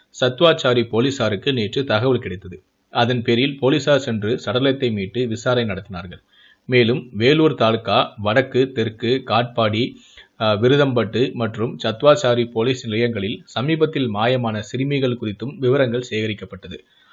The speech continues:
அதில் மேற்கு வடக்கு போலீஸ் நிலையத்தில் கடந்த பதினான்காம் தேதி அரியூர் குப்பத்தை சேர்ந்த பதினேழு வயது சிறுமி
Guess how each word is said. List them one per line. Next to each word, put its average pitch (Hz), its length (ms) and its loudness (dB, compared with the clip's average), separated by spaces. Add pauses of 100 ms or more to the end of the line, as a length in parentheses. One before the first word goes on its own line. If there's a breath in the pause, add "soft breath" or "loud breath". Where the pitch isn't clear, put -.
(160)
அதில் 117 460 0 (200)
மேற்கு 151 400 4
வடக்கு 131 300 4
போலீஸ் 131 340 0
நிலையத்தில் 110 440 -2
கடந்த 113 340 0
பதினான்காம் 127 600 0
தேதி 101 460 -4 (380 soft breath)
அரியூர் 151 380 6
குப்பத்தை 131 400 0
சேர்ந்த 104 440 0
பதினேழு 143 480 2
வயது 117 260 2
சிறுமி 110 460 -4